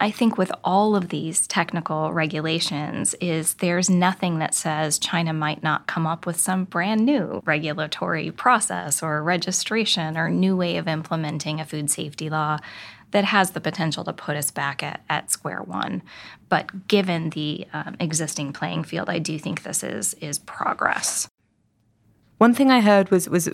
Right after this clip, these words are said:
Speaker 2: was a very welcome part of the deal was a bit about approvals for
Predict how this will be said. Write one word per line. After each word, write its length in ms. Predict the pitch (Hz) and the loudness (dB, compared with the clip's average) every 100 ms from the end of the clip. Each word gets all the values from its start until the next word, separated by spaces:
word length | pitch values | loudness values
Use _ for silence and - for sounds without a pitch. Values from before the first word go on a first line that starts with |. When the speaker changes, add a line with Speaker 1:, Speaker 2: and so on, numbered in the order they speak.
| - | 0
Speaker 2:
was 140 | 175 | 2
a 40 | |
very 200 | 170 175 | 6 6
welcome 420 | 165 165 175 180 170 | 8 6 6 4 4
part 220 | - - | 4 2
of 80 | 170 | 0
the 80 | |
deal 480 | 170 277 277 220 185 | 4 6 8 8 4
was 640 | - 175 170 165 165 165 - _ _ - | 2 4 6 6 4 0 -4 _ _ -10
a 60 | 175 | -6
bit 360 | - 180 - - | 4 4 4 0
about 880 | 170 - 160 160 156 - - - - - - - - - - | 2 6 6 8 4 0 -6 -6 -6 -16 -18 -18 -20 -14 -4
approvals 540 | - - 196 180 175 | -2 4 4 4 -2
for 160 | - | 0